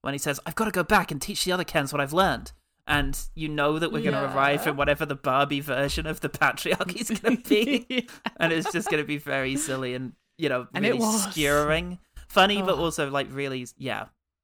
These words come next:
Speaker 1: really skewering. And it's just, it's great. The, the idea of it brainwashing <laughs> the women to the point of what, saying things like, you know, "Having opinions, you know, made you tired.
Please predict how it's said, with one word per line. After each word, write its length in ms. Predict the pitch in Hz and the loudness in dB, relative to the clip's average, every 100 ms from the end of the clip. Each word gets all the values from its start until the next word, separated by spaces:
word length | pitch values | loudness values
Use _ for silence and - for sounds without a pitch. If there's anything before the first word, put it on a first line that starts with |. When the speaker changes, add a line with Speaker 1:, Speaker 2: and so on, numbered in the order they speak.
| _ - | _ -8
Speaker 1:
really 200 | 139 131 | -6 -6
skewering. 280 | - 127 120 | -6 -6 -6
And 80 | 123 | -10
it's 120 | 127 | -8
just, 260 | 160 143 - | -8 -8 -12
it's 160 | 131 - | -14 -12
great. 380 | 113 110 - - | -8 -8 -8 -6
The, 120 | 139 | -6
the 120 | 147 | 0
idea 280 | 143 143 135 | 0 0 -2
of 180 | 127 - _ _ _ _ | -8 -10 _ _ _ _
it 180 | 156 139 | -6 -6
brainwashing 920 | - 131 139 135 120 110 - 117 120 147 _ | -6 -2 -2 -2 -4 -6 -6 -6 -8 -14 _
<laughs> 80 | |
the 100 | 170 - | -6 -2
women 220 | 151 139 | -2 -4
to 80 | 196 | -6
the 80 | - | -4
point 220 | 156 127 | -2 -2
of 80 | 143 | -2
what, 340 | 147 - 113 | -4 -4 -12
saying 280 | 143 147 147 | -2 0 0
things 280 | 139 135 131 | -2 -6 -4
like, 160 | 139 120 | -4 -4
you 100 | 139 | -4
know, 180 | 123 117 _ _ _ | -6 -8 _ _ _
"Having 380 | 208 254 175 120 | 0 0 -4 -6
opinions, 680 | 143 - 175 175 131 120 - | -8 -8 -8 -6 -6 -6 -6
you 80 | 143 | -4
know, 240 | 131 113 110 | -4 -6 -8
made 220 | 143 139 | -8 -6
you 60 | 131 | -10
tired. 560 | - 151 151 147 127 | -6 -2 0 0 -2